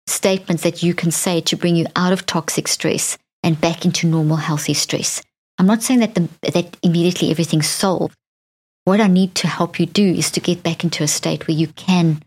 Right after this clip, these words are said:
then deal with what's coming up. So here's some examples. So, "I should have known better." That really throws us into toxic stress. So what we can do is, "Okay, I should have known better,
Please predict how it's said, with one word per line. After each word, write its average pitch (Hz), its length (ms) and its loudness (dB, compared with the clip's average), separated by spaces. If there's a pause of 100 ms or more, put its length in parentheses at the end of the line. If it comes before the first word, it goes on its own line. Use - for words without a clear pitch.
(180)
then 156 200 4
deal 160 260 2
with 151 160 0
what's 156 200 -2
coming 147 300 0
up. - 120 -4 (500)
So - 160 0
here's 220 240 2
some 220 160 2
examples. - 600 -4 (340)
So, 175 380 2 (400)
"I 190 60 2
should 196 180 2
have 175 100 0
known 160 200 4
better." 151 400 -2 (600)
That 175 320 0
really 180 280 4
throws 160 300 -2
us 151 120 -2
into 147 220 -2
toxic - 380 -4
stress. - 440 -4 (160)
So 170 360 0 (300)
what 196 180 2
we 196 60 0
can 175 200 2
do 175 220 4
is, 165 200 -2 (400)
"Okay, 277 400 0
I 196 80 2
should 254 240 2
have 320 160 -2
known 175 200 2
better, 156 400 -2